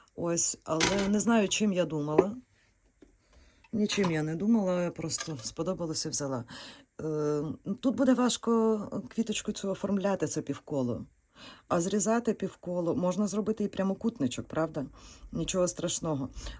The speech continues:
Але якось воно буде нелогічно, е, в такому, м, це чимось мені нагадує віконечко, правда?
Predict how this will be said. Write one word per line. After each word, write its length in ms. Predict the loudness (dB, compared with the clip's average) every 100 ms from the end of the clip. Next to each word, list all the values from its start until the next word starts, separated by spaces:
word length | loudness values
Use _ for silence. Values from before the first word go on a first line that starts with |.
| -6
Але 200 | -4 -2
якось 260 | 0 0
воно 400 | 2 4 4 2
буде 320 | 0 0 0
нелогічно, 920 | 2 2 2 0 -2 -4 -4 -2 -4 -6 -10 -20 -18 -8
е, 240 | -4 -4
в 120 | -4
такому, 720 | -4 -2 0 0 0 -2 -4 -8 -10 -6
м, 240 | -4 -4
це 180 | -2 -2
чимось 380 | -2 -2 0 0
мені 140 | 0
нагадує 400 | 0 0 2 2
віконечко, 520 | 2 0 0 -2 -4
правда? 360 | -2 0 0